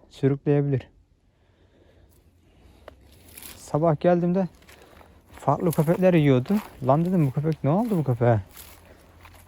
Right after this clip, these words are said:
Dün akşam da çok çoktu. Biraz havladı acı acı. Dedim kurtlar mı yedi börüyü dedim.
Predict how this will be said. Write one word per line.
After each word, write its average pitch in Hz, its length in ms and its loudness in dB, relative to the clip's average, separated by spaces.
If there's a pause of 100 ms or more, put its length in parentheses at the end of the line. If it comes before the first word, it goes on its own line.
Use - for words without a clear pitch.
(280)
Dün 139 80 2
akşam 160 300 2
da 175 80 6
çok - 280 4
çoktu. 180 480 2 (120)
Biraz 131 340 4
havladı 143 440 4
acı 123 240 6
acı. 123 240 4 (920)
Dedim 147 260 2
kurtlar 143 380 4
mı 160 140 6
yedi 127 260 8
börüyü 123 300 6
dedim. 147 260 2